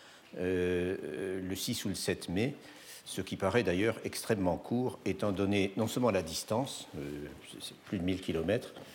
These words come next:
euh, mais aussi la difficulté des communications, euh, à ce moment. Puis ces rumeurs, ces rumeurs deviennent de plus en plus nombreuses et surtout de plus en plus précises. Et il semble que ce soit quelque part entre le vingt et le vingt-cinq mai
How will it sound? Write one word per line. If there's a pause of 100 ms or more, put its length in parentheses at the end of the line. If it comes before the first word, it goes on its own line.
(420)
euh,
mais
aussi
la
difficulté
des
communications, (140)
euh,
à
ce
moment. (1120)
Puis
ces
rumeurs,
ces
rumeurs
deviennent (140)
de
plus
en
plus
nombreuses (840)
et
surtout
de
plus
en
plus
précises.
Et
il
semble
que
ce
soit
quelque
part (560)
entre
le
vingt
et
le
vingt-cinq
mai